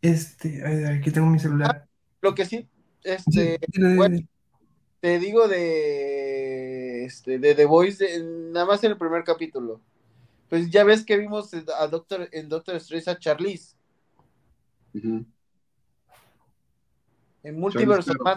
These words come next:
Speaker 2: Madness.
Speaker 1: Ah, ok, ok, ok,
Speaker 3: No,
Speaker 1: a la
Speaker 3: no.
Speaker 2: Ok,
Speaker 1: actriz.
Speaker 2: y le
Speaker 1: Ajá.
Speaker 2: hacen una burla a, digamos, a Doctor Strange. Porque sale Charlize Theron igual.
Speaker 3: Sí.
Speaker 2: Y, eh, ya ves que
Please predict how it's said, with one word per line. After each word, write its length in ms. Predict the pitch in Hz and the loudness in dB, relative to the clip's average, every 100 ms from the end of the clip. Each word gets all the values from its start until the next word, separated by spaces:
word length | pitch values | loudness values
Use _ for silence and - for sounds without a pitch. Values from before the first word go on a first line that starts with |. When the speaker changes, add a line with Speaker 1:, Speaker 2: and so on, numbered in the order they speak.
| 175 | -2
Speaker 2:
Madness. 300 | 131 - - _ _ _ _ _ _ - | -12 -14 -20 _ _ _ _ _ _ -4
Speaker 1:
Ah, 240 | - 202 190 | 4 6 6
ok, 120 | 165 190 170 | 6 4 4
ok, 120 | 160 185 165 | 4 6 6
ok, 100 | - 170 147 | 4 2 0
Speaker 3:
No, 100 | 120 | -2
Speaker 1:
a 20 | 120 | 0
la 80 | 143 | 2
Speaker 3:
no. 80 | 170 | 4
Speaker 2:
Ok, 100 | 175 | 4
Speaker 1:
actriz. 180 | 202 - _ _ - | 2 0 _ _ -2
Speaker 2:
y 60 | |
le 120 | 214 | 4
Speaker 1:
Ajá. 100 | 220 139 | 4 4
Speaker 2:
hacen 160 | 226 _ - | -2 _ -12
una 260 | 214 214 | -6 -2
burla 560 | 190 196 202 202 202 214 _ _ | 0 0 2 0 0 -4 _ _
a, 140 | - | -4
digamos, 480 | 165 165 170 180 185 | -4 -2 -6 -8 -8
a 80 | 160 | -8
Doctor 340 | 151 151 170 156 | -8 -8 -8 -10
Strange. 540 | - 160 160 165 - _ _ _ _ _ _ _ _ _ _ _ _ _ _ | -10 -14 -14 -16 -20 _ _ _ _ _ _ _ _ _ _ _ _ _ _
Porque 300 | - 170 175 | -4 -2 -2
sale 320 | 170 185 190 190 | 0 2 2 2
Charlize 400 | 180 165 170 - | 0 -2 -6 -4
Theron 320 | 180 180 185 | -2 0 0
igual. 380 | 170 180 185 180 _ _ _ _ _ _ | 0 0 0 -6 _ _ _ _ _ _
Speaker 3:
Sí. 340 | - 120 113 - _ _ _ _ _ _ _ _ | 0 2 2 -2 _ _ _ _ _ _ _ _
Speaker 2:
Y, 280 | 226 240 240 180 | -6 -4 -2 -2
eh, 240 | 165 160 | 0 2
ya 180 | 165 160 | 4 4
ves 240 | 170 170 | 4 -2
que 640 | - 180 165 156 147 143 | -6 -4 -2 -2 -6 -14